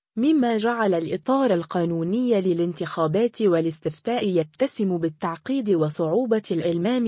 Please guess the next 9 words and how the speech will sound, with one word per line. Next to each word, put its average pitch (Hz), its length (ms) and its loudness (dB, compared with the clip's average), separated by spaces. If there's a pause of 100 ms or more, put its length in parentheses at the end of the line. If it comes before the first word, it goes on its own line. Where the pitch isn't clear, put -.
بجميع 170 680 0
أحكامه 208 720 -2
من 180 140 -2
قبل 185 360 0
المترشحين 170 1000 -2
والناخبين 165 840 0
والمتدخلين 175 1200 -2
في 202 160 -2
العملية 175 720 0